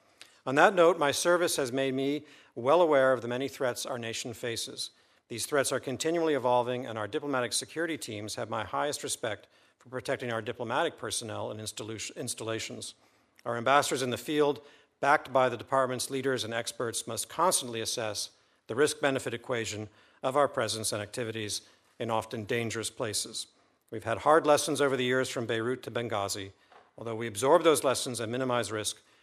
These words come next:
we must also remember that our nation's security requires an active diplomatic presence on the front lines. If confirmed, I will help Secretary Pompeo put the State Department, which is comprised of my gifted foreign and civil service colleagues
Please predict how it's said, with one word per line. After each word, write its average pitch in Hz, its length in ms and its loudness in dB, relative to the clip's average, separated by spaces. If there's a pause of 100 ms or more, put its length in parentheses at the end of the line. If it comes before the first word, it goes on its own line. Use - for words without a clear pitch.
(100)
we 120 80 -10
must 110 200 -4
also 156 260 4
remember 107 480 -4 (300)
that 117 80 -4
our 113 80 -4
nation's 123 400 -4
security 147 420 0
requires 110 480 -4
an 107 140 -8
active 135 400 -4
diplomatic 117 500 -6
presence 101 540 -6 (360)
on 110 140 -8
the 117 80 -8
front 120 240 -6
lines. 107 540 -8 (640)
If 139 120 -6
confirmed, 185 520 4
I 147 160 8
will 175 160 4
help 135 280 2
Secretary 147 460 -4
Pompeo 131 520 -2
put 131 200 -8
the 120 80 -8
State 151 260 0
Department, 139 480 0 (400)
which - 140 -8
is 117 100 -4
comprised 139 480 4
of 131 80 -4
my 120 140 0
gifted 143 480 -2
foreign 139 380 2
and 120 120 -2
civil 135 280 -2
service 131 360 -2
colleagues 107 540 -6